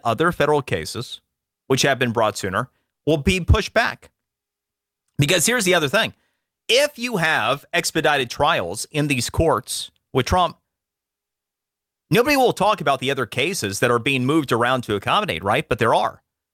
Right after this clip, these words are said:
There are other people that will either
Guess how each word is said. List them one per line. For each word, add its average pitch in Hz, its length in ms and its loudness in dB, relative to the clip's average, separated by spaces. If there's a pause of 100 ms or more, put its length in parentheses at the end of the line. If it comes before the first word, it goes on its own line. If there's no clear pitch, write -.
(220)
There 185 80 6
are 220 80 6
other 208 180 2
people 127 580 -2 (240)
that 160 200 0
will 165 340 4
either 151 480 2